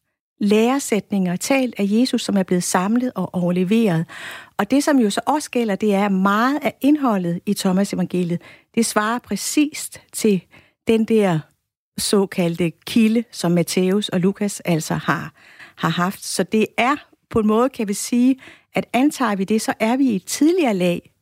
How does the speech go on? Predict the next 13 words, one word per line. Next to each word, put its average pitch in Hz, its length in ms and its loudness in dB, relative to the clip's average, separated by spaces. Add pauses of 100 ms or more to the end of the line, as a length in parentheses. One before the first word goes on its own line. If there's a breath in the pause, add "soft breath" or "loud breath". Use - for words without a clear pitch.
(100)
end 185 180 4
de 170 200 2 (340 loud breath)
tre - 300 -2
første - 440 -2
evangelier, 170 520 2
og - 180 0
også 240 240 -2
i - 20 -2
et 202 60 -6
tidligere 202 360 -2
lag 170 240 0
end 180 140 0
Markus. 170 460 0